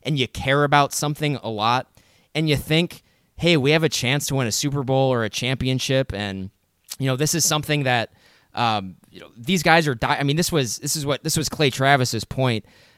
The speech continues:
This was in the fourth quarter of a preseason game. The people there are diehards.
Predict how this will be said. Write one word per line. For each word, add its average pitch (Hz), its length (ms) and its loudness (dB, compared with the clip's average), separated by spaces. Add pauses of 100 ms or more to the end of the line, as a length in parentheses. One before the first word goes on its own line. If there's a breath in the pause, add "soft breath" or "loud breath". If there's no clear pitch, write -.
(120)
This 170 120 0
was 185 140 2
in 170 80 4
the 117 80 0
fourth - 420 -2
quarter 156 340 2
of 127 60 0
a 110 80 -2
preseason 156 560 0
game. 143 280 0
The 113 60 -2
people 160 280 0
there 131 220 4
are 101 80 -2
diehards. 120 880 0